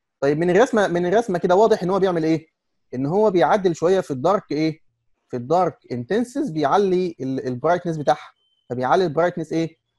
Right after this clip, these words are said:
في اللوج. طيب لو خدت انفرس لوج يبقى كده بايه؟ بيقلل في الايه؟ في الاضاءه بتاعتي الايه؟ بتاعت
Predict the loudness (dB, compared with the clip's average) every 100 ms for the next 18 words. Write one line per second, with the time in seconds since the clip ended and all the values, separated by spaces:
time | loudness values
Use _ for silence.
0 | _ _ 0 2 0 -2 0 2 2 2
1 | 2 2 0 0 0 2 2 0 -10 _
2 | _ _ -8 -6 -2 -2 0 0 -2 -4
3 | _ -6 -4 0 2 0 0 -2 -2 -4
4 | -6 -2 0 0 0 -2 -4 -4 -6 -6
5 | _ _ _ -18 -2 2 2 -2